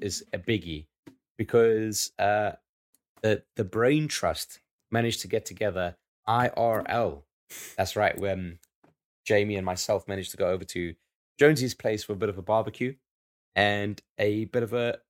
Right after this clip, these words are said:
a play session, playing some, uh, spooky horror slasher thriller type game,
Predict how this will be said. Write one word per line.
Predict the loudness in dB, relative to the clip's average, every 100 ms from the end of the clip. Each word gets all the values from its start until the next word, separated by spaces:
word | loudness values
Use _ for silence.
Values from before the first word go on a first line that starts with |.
| _ -8
a |
play | -8 0 2 2
session, | 2 0 -4 -10 -14 -18 _ _ _ _ 2
playing | 2 2 -4
some, | -6 -4 -4 -4 -6 -8 -10 -14 -16 -16 _ _ _ _ _ -2
uh, | -2 -2
spooky | -2 -2 0 0 0 -2 -4
horror | 0 0 0 0 -2 -8 _ _ _ _ _ _ _ _ _
slasher | -2 2 2 2 0 -2 -2 _
thriller | -10 -4 -2
type | -2 -2 -4 0
game, | 0 0 -2 -6